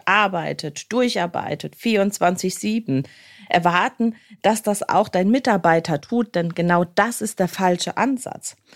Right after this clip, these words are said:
Sondern fange klein an, fange an, Ideen anzunehmen von deinem Team, fange an, Ideen zu hinterfragen. Was hast du denn,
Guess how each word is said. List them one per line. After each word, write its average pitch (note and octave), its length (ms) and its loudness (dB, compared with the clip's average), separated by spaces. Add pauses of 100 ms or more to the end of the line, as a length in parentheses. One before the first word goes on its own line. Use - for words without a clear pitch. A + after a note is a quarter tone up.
(200)
Sondern F3 380 2
fange C4+ 460 0
klein A3 520 0
an, F#3 380 -2
fange G3+ 380 2
an, A#3 300 2
Ideen G#3 720 0
anzunehmen B3+ 840 2
von A3 220 -2
deinem G3+ 320 2
Team, G3+ 320 2
fange G#3+ 400 2
an, E4+ 200 2
Ideen B3 540 2 (640)
zu - 180 4
hinterfragen. G#3 1000 2 (400)
Was A3 200 0
hast A3+ 320 0
du E4+ 260 4
denn, D#4 520 0